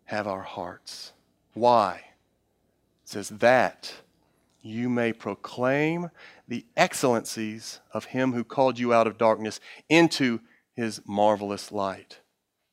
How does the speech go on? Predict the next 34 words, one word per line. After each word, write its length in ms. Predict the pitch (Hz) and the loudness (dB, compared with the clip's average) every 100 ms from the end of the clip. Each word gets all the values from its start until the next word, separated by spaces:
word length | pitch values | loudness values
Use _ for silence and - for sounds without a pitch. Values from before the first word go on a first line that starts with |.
| _ _ _ _ _ - | _ _ _ _ _ 4
In 80 | 135 | 8
other 160 | 165 | 8
words, 220 | 151 147 | 6 4
he 100 | 165 | 0
called 340 | 151 - 165 175 | 0 6 6 6
us 140 | - - | 2 4
out 180 | 143 | 4
of 180 | 127 110 | 4 0
darkness 680 | 127 123 - 104 90 - - _ _ _ _ _ _ - | 4 6 4 -2 -10 -12 -14 _ _ _ _ _ _ -10
so 140 | 131 | 0
that 160 | 123 120 | 2 4
we 140 | 135 | 2
could 240 | - - - | -2 -4 -6
taste 420 | 156 160 156 131 | -2 0 -2 -6
and 140 | 117 | -6
see, 580 | - - 143 127 98 - _ _ _ - | -4 -4 -4 -6 -10 -20 _ _ _ 0
taste 420 | 185 202 196 160 | 4 4 4 2
and 120 | 135 | 0
see 200 | - 170 | 2 2
that 180 | 143 - | 2 2
the 100 | 123 | 0
Lord 440 | 117 143 156 151 | 2 2 2 2
is 220 | 123 120 | -2 -6
good, 400 | 117 123 120 113 - - - | -6 -4 -2 -4 -8 -12 2
and 220 | 135 131 | 4 8
then 400 | 180 190 185 - | 8 8 6 4
that 160 | 131 127 | 4 4
we 100 | 139 | 2
would 200 | 131 123 | 0 0
live 440 | 127 143 139 - | 2 4 2 -2
lives 800 | 117 120 117 101 90 95 - - _ _ _ _ _ _ _ _ _ - - | 2 6 6 6 4 -4 -12 -14 _ _ _ _ _ _ _ _ _ -20 -12
submitted 600 | - 135 113 123 135 135 | -6 -4 0 0 2 0
to 100 | 139 | -4
him 460 | 110 107 95 90 | -8 -8 -8 -8